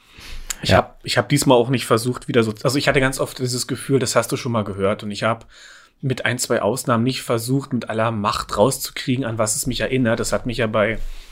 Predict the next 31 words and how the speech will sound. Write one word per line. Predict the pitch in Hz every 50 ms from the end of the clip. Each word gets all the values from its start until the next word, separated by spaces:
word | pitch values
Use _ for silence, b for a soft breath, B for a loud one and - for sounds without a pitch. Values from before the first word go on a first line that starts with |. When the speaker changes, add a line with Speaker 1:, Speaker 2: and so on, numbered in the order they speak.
| b b b b b
Speaker 1:
Cirrus | - - 139 127 117 110
Ungol | - 107 131 139 143 135 120
so | 113 110 98
wahnsinnig | 92 90 90 104 110 110 110 110 -
gemacht. | - 120 123 117 143 - - - - B B B B B B B B B
Ich | - - -
glaub, | 131 123 - -
ich | - - 147
muss | 147 147 143 143
es | 139 127
jetzt | 123 -
einfach | 120 113 107
akzeptieren. | 98 104 - - - 107 - - - 139 131 127 131 131 123 b b b
Es | b 113 110
Speaker 2:
Mhm. | 117
Speaker 1:
gab | 113 120 123 -
alle | - 127 123 123 117
Riffs | 127 123 - -
schon | - 131 120
mal | 113 107 113 113
in | 117 104
Abwandlung | 107 107 - 123 113 113 117 113 113 113 117 117
irgendwie. | 117 117 117 113 110 113 120 120
Jeden | 117 110 117 113 117 117
Rhythmus, | 110 120 113 - 127 117 113 -
jede | - 120 120 117
Melodie | 113 110 110 110 110 - 120 110
gab's | 107 98 98 - - -
schon. | - 135 123 120 120 113 - - - 110
Speaker 2:
Ja. | 104 98 - - - -
Speaker 1:
M-, | 123 - -